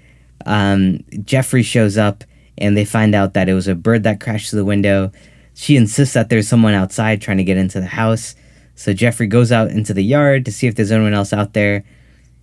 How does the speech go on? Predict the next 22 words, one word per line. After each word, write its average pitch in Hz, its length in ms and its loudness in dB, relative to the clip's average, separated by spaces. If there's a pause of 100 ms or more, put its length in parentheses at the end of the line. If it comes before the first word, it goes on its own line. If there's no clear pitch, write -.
(240)
And 110 480 0
while 123 260 -2
he's 117 160 4
out 117 140 2
there, 117 100 2
the 98 120 -2
lights 127 240 0
cut 123 160 -2
out 117 180 2
and 98 120 0
they 98 80 2
turn 120 220 0
back 98 220 0
on. 107 180 0
It's 101 200 -2
the 98 100 -2
naked 117 360 0
dude 123 200 2
again. 113 420 0 (720)
And 107 180 0
this 139 200 0
time, 131 580 0